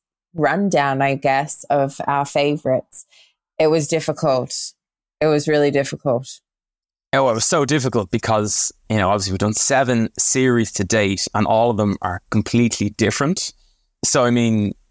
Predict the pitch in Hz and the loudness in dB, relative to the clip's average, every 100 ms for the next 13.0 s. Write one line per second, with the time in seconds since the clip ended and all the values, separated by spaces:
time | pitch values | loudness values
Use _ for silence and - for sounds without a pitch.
0 | _ _ 127 123 127 120 117 98 117 - | _ _ 0 2 4 2 -2 0 -2 -2
1 | 104 107 120 110 107 110 117 - 113 107 | -2 0 0 0 2 2 0 0 0 0
2 | - - 139 127 120 110 - - - 107 | 0 0 0 2 2 0 -4 -8 -2 0
3 | 104 101 - 107 107 98 _ _ _ - | 0 0 -2 0 0 -4 _ _ _ -4
4 | 143 120 104 117 117 107 98 107 - - | -2 0 2 2 2 0 0 0 0 -6
5 | - - 123 120 113 - 113 117 - 117 | -8 -4 -2 0 -2 -2 -4 -4 -2 0
6 | 107 - 98 101 - _ - - - 123 | 0 0 0 -2 -4 _ -8 -6 -2 -2
7 | - 113 107 - - 101 101 - - 123 | 0 0 0 0 -2 -2 -2 -4 -2 0
8 | 95 - 104 107 107 98 101 101 101 98 | 0 -2 -2 0 0 -2 -2 0 0 0
9 | 101 - _ _ _ _ 139 135 123 117 | -2 -4 _ _ _ _ 0 2 2 2
10 | 113 107 104 107 107 - 95 101 - - | 2 0 2 2 2 2 2 0 -2 -4
11 | 92 - 95 151 151 143 127 - - 131 | -4 -4 -4 -2 0 0 -2 -2 -2 0
12 | 120 110 107 107 95 101 117 107 107 104 | 2 2 2 2 0 2 2 2 0 -2